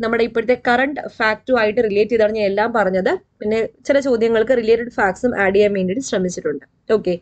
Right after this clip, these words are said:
അപ്പോ വീഡിയോ ഇഷ്ടപ്പെട്ടാൽ ഉറപ്പായിട്ടൊന്ന് ലൈക്ക് ചെയ്യുക, എപ്പോഴും പറയുന്നത് പോലെ. പിന്നെ നിങ്ങൾ സബ്സ്ക്രൈബ് ചെയ്യാതെയാണ് കുറേ പേരൊക്കെ ചാനൽ കാണുന്നത്, ഒന്ന് സബ്സ്ക്രൈബ് ചെയ്ത് സപ്പോർട്ട് ചെയ്യും. ഒരു സെക്കൻഡിന്റെ കാര്യമല്ലേ ഉള്ളൂ.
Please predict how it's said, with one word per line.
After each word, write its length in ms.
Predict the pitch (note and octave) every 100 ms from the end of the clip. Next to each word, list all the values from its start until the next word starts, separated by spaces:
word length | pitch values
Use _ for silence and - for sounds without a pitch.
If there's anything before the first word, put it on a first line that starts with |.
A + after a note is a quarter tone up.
| - - -
അപ്പോ 140 | B3+ D4
വീഡിയോ 280 | D4 D#4
ഇഷ്ടപ്പെട്ടാൽ 320 | D4+ D4+ D4 C#4+
ഉറപ്പായിട്ടൊന്ന് 560 | B3+ C4 D4 C4+ C#4+
ലൈക്ക് 300 | B3+ A3+ -
ചെയ്യുക, 180 | B3+ A#3
എപ്പോഴും 320 | A3 A3+ B3+
പറയുന്നത് 360 | A#3+ A3 A3 A3
പോലെ. 240 | G#3+ G#3+
പിന്നെ 200 | A#3+ A3+
നിങ്ങൾ 180 | A3 A#3+
സബ്സ്ക്രൈബ് 480 | A#3+ A3 - D4 C#4+
ചെയ്യാതെയാണ് 460 | B3+ B3 B3+ A#3+
കുറേ 240 | B3 A3+ A3+
പേരൊക്കെ 240 | A#3 A3+
ചാനൽ 340 | A#3+ G#3+ G#3 A#3+
കാണുന്നത്, 360 | G#3+ F#3 F#3+ C#4+ -
ഒന്ന് 120 | C4+ F4+
സബ്സ്ക്രൈബ് 420 | F4 - C#4+ C4+
ചെയ്ത് 140 | C4
സപ്പോർട്ട് 440 | B3+ B3 A3+ G#3+ G#3
ചെയ്യും. 200 | G3+ A3+ -
ഒരു 100 | A#3
സെക്കൻഡിന്റെ 380 | A#3 - G#3 G3+
കാര്യമല്ലേ 380 | F#3 F3+ F3+
ഉള്ളൂ. 260 | F3 F3+ F#3